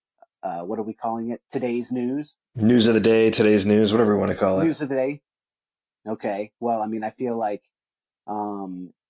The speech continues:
Speaker 1: you could almost call this news of the, the minute these days, but, um, what did you have to, to raise or discuss for, for today?
Speaker 2: Well, I was gonna talk about, um, the elections from yesterday. We had, uh,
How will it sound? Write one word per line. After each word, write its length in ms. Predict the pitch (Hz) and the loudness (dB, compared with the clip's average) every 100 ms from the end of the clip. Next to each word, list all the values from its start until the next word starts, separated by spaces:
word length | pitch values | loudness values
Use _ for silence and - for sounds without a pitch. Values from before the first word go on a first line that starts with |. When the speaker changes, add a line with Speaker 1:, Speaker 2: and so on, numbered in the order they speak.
| _ _ _ _ | _ _ _ _
Speaker 1:
you 120 | - 104 | -20 -12
could 140 | 113 | -8
almost 340 | 104 104 104 - | -6 -6 -8 -8
call 200 | 117 101 | -6 -6
this 280 | 98 95 - | -6 -12 -12
news 360 | 104 113 113 107 | -8 -6 -6 -6
of 220 | 101 92 | -10 -10
the, 180 | 95 85 | -14 -14
the 100 | 101 | -14
minute 360 | 101 104 113 98 _ | -10 -8 -8 -10 _
these 220 | 104 107 | -12 -12
days, 460 | - 87 90 98 _ | -14 -14 -16 -20 _
but, 180 | - 78 - _ _ _ _ | -10 -10 -12 _ _ _ _
um, 280 | 92 90 90 | -14 -12 -10
what 120 | 101 117 | -6 -6
did 120 | 110 | -6
you 80 | 113 | -6
have 280 | 110 104 95 _ _ - | -4 -4 -6 _ _ -14
to, 160 | 104 90 _ | -14 -14 _
to 120 | 113 | -10
raise 580 | 98 104 101 98 92 - _ _ _ _ | -6 -4 -4 -6 -10 -18 _ _ _ _
or 80 | 92 | -18
discuss 540 | 98 - 110 101 - - _ _ _ - | -18 -10 -6 -6 -8 -20 _ _ _ -10
for, 320 | 101 95 85 _ _ _ | -8 -6 -10 _ _ _
for 100 | 101 | -20
today? 360 | - 101 98 92 - | -12 -10 -10 -6 -2
Speaker 2:
Well, 120 | 107 | 2
I 120 | 104 | 2
was 120 | 131 | 2
gonna 180 | - 113 | 2 0
talk 240 | 101 101 107 | 2 0 0
about, 520 | 98 95 - - - | -2 -2 -4 -6 -2
um, 480 | 92 90 92 92 - _ _ _ _ - | 0 0 -2 -6 -10 _ _ _ _ -10
the 120 | - | -4
elections 420 | 87 98 - 85 - | -2 -2 -2 -2 -2
from 140 | 90 | -2
yesterday. 340 | 90 - 85 90 | -2 -2 -2 -2
We 80 | |
had, 220 | 95 92 98 | -2 -2 0
uh, 220 | 101 | -2